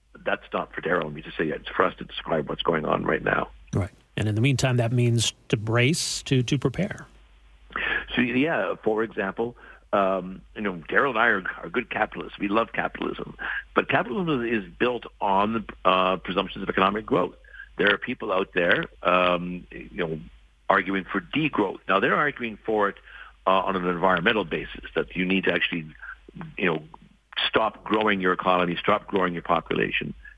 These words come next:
Speaker 1: because that's the only way you can fight global warming. Um, Darrell and I, you know, are not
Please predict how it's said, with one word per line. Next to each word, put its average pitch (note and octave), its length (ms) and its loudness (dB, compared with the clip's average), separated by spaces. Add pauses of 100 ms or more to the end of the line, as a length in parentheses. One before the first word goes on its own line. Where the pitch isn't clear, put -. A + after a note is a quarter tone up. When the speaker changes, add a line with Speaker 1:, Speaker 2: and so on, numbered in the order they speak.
Speaker 1:
because F#2 320 2
that's F#2 180 -2
the F#2+ 80 -2
only F2+ 160 2
way E2+ 120 2
you D#2+ 80 -2
can E2+ 120 -4
fight F2 220 2
global G1+ 340 -2
warming. G#1+ 440 0 (560)
Um, F#2+ 400 2 (140)
Darrell D3+ 220 2
and B2 160 2
I, - 40 -16 (200)
you G#2 60 -8
know, F#2+ 200 -2
are G2 140 0
not A#2+ 300 2